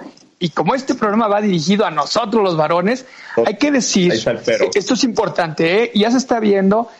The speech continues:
Speaker 1: que aumentó el consumo de bebidas alcohólicas en los hombres ahora por este confinamiento. Y la chelita y todo eso. Entonces, tampoco, caballeros, amigos míos, no hay que relajarnos tanto porque esto nos va a costar en salud.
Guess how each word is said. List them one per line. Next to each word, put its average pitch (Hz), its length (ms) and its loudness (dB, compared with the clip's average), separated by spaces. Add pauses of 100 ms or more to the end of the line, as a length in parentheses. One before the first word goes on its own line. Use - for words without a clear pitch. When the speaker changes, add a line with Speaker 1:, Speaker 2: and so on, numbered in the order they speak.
(120)
Speaker 1:
que 196 100 0
aumentó 180 880 2
el 190 200 0
consumo 262 760 2
de 247 100 4
bebidas 196 640 2
alcohólicas - 1000 -2 (320)
en 175 140 0
los 165 200 0
hombres 220 360 0
ahora 180 300 0
por 185 120 0
este - 160 -6
confinamiento. 143 800 -2 (460)
Y 226 260 2
la 165 160 2
chelita 185 880 2
y 165 60 -6
todo 202 340 0
eso. 202 120 0
Entonces, 190 280 -2 (180)
tampoco, 214 880 0
caballeros, 196 580 0
amigos 202 380 2
míos, 220 300 2 (220)
no 190 280 2
hay 226 120 0
que 240 160 0
relajarnos 196 640 -2
tanto 202 460 -2 (340)
porque 170 480 0
esto 196 240 -2
nos 185 160 0
va 143 80 0
a 147 60 -6
costar 196 400 -4
en 143 100 -2
salud. 214 420 2